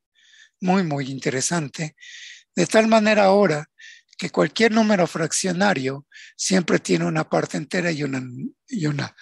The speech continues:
perdón, una fraccionaria, de tal manera que podría definir la integral de alfa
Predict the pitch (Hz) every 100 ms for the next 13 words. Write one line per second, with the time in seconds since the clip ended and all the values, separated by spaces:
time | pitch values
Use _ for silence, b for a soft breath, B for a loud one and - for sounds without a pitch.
0 | B _ _ _ _ _ - - - 156
1 | 160 135 _ _ _ _ _ _ _ _
2 | - B B B B - 165 165 147 175
3 | - 208 208 196 131 135 131 139 170 160
4 | 160 156 156 156 175 156 143 123 143 135
5 | 139 151 151 143 - _ B B B B
6 | B B B B _ - 254 180 160 180
7 | 180 208 196 190 180 156 - 175